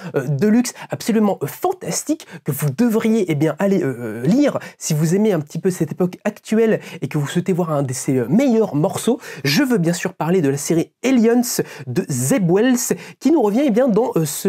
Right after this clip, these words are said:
en version deluxe, en one-shot avec l'intégralité de la série. Alors, qu'est-ce que c'est que les Aliens ? Eh bien, en fait, euh, les Aliens, ça va s'intéresser aux personnages,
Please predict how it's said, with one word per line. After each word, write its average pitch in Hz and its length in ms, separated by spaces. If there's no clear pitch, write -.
en 135 140
version 180 260
deluxe, 175 420
en 143 120
one-shot 262 500
avec 170 220
l'intégralité 233 500
de 131 120
la 233 220
série. - 480
Alors, 139 220
qu'est-ce - 280
que 190 80
c'est 233 180
que - 120
les 233 280
Aliens ? 143 320
Eh - 40
bien, 220 120
en - 20
fait, - 240
euh, 160 440
les 165 340
Aliens, 170 320
ça - 160
va 285 100
s'intéresser 190 480
aux 311 120
personnages, 240 680